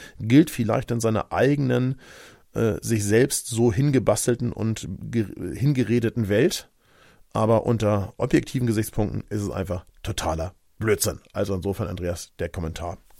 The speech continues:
disqualifiziert sie, disqualifiziert dich aus meiner Sicht. Und dann habe ich was sehr wenig Spaßiges diese Woche gemacht. Ich habe mich um die Buchhaltung gekümmert.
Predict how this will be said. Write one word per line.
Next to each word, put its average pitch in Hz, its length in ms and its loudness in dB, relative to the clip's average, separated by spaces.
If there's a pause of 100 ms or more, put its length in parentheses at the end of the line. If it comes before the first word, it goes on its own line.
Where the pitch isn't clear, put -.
disqualifiziert 85 520 -8
sie, - 140 -12 (260)
disqualifiziert 85 640 -10
dich 76 120 -16 (140)
aus - 140 -12
meiner 78 240 -6
Sicht. - 260 -16 (1400)
Und 175 140 2
dann 175 100 6
habe 180 120 6
ich 165 60 6
was 151 100 4
sehr 135 400 6
wenig 165 220 4
Spaßiges 165 480 2
diese 160 180 4
Woche 160 140 8
gemacht. 165 240 4
Ich 147 60 4
habe 139 100 2
mich 151 80 4
um 143 60 4
die 139 80 4
Buchhaltung 151 300 4
gekümmert. 165 480 0